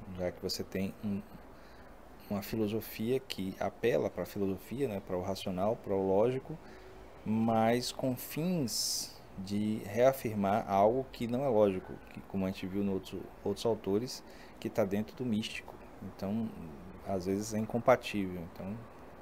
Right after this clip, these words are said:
depende de muito de escolha. Senão, esses pensadores acabariam abandonando a fé,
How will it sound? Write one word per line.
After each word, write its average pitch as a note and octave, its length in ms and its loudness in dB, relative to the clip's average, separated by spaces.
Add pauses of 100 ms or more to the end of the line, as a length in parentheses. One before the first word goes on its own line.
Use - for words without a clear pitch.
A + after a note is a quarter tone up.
depende G2+ 360 -4
de G2 80 -2
muito G2 240 -2
de A2+ 60 -8
escolha. E2+ 360 -6 (140)
Senão, A2 340 -2 (540)
esses G#2 160 -2
pensadores A2+ 580 0
acabariam A2+ 440 4
abandonando A#2 500 2
a A#2+ 40 0
fé, - 240 -6